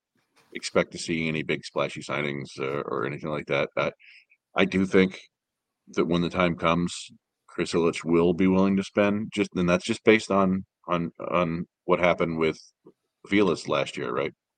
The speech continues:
Like, they spent a, a decent, they didn't go all the way in on Carlos Correa, but they spent a decent amount of money,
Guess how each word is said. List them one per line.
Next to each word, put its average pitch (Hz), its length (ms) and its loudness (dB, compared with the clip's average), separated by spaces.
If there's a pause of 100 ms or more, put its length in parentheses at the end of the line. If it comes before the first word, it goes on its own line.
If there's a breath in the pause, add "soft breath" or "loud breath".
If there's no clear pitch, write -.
(120)
Like, 117 120 -8
they 95 100 2
spent 98 240 2
a, 92 240 -2
a 92 40 2
decent, 95 340 -2 (340 loud breath)
they 90 200 4
didn't 110 200 6
go 104 380 8 (600)
all 104 160 10
the 104 80 4
way 101 160 6
in 95 220 4
on 90 120 0
Carlos 90 300 2
Correa, 82 480 0 (960)
but 104 120 -4
they 120 100 0
spent 123 220 -2
a 101 40 -2
decent 110 300 0
amount 92 200 2
of 82 40 0
money, 76 300 -2